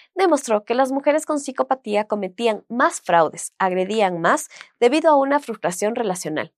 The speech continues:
demostraban menor violencia física con un comportamiento mayormente manipulativo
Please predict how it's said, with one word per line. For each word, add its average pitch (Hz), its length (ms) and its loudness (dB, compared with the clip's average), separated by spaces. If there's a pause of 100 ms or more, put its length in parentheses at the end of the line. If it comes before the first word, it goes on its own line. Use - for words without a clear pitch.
demostraban 277 540 0
menor 220 300 -4
violencia 202 440 -4
física 214 500 -6 (320)
con 240 160 6
un 277 140 4
comportamiento 226 760 0
mayormente 190 600 -2
manipulativo 190 840 -4